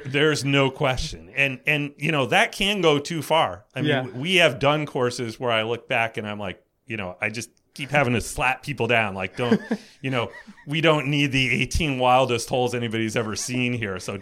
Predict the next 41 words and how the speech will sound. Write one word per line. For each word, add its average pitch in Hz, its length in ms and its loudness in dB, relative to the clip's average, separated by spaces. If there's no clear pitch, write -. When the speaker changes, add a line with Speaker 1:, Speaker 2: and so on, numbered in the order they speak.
Speaker 1:
don't, 127 320 -2
don't 147 260 -6
try 160 200 -2
to 135 60 -2
make 123 200 -2
this 120 220 -6
hole 110 340 -4
even 135 380 -2
wilder 117 480 4
than 110 160 -4
that 110 200 -4
green 120 240 -8
that 104 140 -6
Brian 113 300 -4
just 95 180 -12
built 113 220 -6
over 92 220 -6
there. 98 400 -2
Uh, 90 300 -4
but, 113 380 0
but 151 160 0
yeah, 196 280 2
I 117 120 -2
mean, 131 400 -4
you 151 100 -4
know, 123 280 -6
there's 143 200 -4
a 139 60 -2
lot 147 200 2
of 175 80 -4
golf 120 220 0
courses 120 380 -6
that 120 120 -4
are 113 80 -4
built 123 340 -4
where 120 120 -2
there's 117 200 -4
only 135 220 -4
one 147 520 -4
talented 147 520 -2
guy, 143 460 0